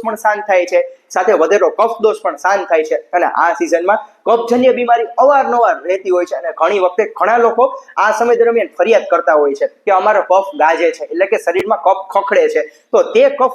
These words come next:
બહાર કાઢવા માટે જરૂરથી તે લોકો સવારે ઉઠીને નરણા કોઠે આ પ્રકારે જો પ્રયોગ કરશે, તો જરૂરથી તેમના જે ફેફસામાં રહેલો જે જૂનો કફ છે તે બહાર નીકળી જતો હોય છે. અને સાથે તજ છે, એમાં રહેલું જે ઉષ્ણ ગુણ છે, એટલે કે તે સ્વભાવે ગરમ છે, કે જેથી કરીને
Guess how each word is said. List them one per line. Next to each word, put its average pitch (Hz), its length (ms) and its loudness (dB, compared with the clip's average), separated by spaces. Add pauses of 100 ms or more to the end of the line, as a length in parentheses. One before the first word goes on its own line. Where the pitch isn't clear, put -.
બહાર 214 240 0
કાઢવા 220 280 0
માટે 208 260 -4
જરૂરથી 220 460 -2
તે 208 220 0
લોકો 196 560 0
સવારે 269 340 2
ઉઠીને 240 340 -2
નરણા 196 340 -2
કોઠે 175 300 -4 (260)
આ 214 120 2
પ્રકારે 214 400 2
જો 185 100 2
પ્રયોગ 180 280 2
કરશે, 180 320 0
તો 151 140 -2
જરૂરથી 170 400 0
તેમના 190 320 0
જે 175 140 0
ફેફસામાં 170 520 0
રહેલો 170 240 4
જે 143 100 -2
જૂનો 170 280 0
કફ 156 200 2 (120)
છે 139 60 2
તે - 380 -4
બહાર 170 320 0
નીકળી 180 260 -4
જતો 156 260 0
હોય 147 160 2
છે. 147 100 -4 (340)
અને 180 180 2
સાથે 208 320 0
તજ 208 320 0
છે, - 260 -6
એમાં 226 320 0
રહેલું 202 320 0
જે 214 80 2
ઉષ્ણ 202 440 0
ગુણ 190 260 2
છે, 170 140 -2
એટલે 165 380 0
કે 185 120 -2
તે 202 100 2
સ્વભાવે 165 420 2
ગરમ 165 360 0
છે, 135 140 -6
કે - 400 -4
જેથી 170 280 0
કરીને 180 380 2